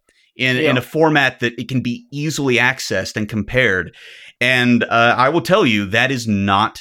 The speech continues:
Speaker 1: cheap. That is actually incredibly expensive. Um,
Speaker 2: Okay.
Speaker 1: so,
Speaker 2: So
Speaker 1: yeah,
Speaker 2: you,
Speaker 1: I mean
Speaker 2: do you, sorry, do you mean, like, a cloud service or a local service?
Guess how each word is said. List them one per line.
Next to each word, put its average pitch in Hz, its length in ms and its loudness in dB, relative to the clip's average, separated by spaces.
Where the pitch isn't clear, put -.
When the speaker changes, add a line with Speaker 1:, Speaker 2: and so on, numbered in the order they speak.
Speaker 1:
cheap. - 440 -8
That 92 140 -6
is 92 120 -6
actually 101 380 -2
incredibly 104 460 -4
expensive. 101 500 -8
Um, 87 360 -4
Speaker 2:
Okay. 147 440 -4
Speaker 1:
so, 92 400 -2
Speaker 2:
So 85 100 -2
Speaker 1:
yeah, 110 220 2
Speaker 2:
you, 101 60 -2
Speaker 1:
I - 20 -2
mean 113 140 -2
Speaker 2:
do 147 80 0
you, - 160 -6
sorry, 170 320 2
do 180 120 -10
you 185 80 -2
mean, 180 180 -4
like, 156 200 -2
a 143 60 -6
cloud 160 400 0
service 214 420 -6
or 170 80 -4
a 165 80 -4
local 156 340 -4
service? - 640 -10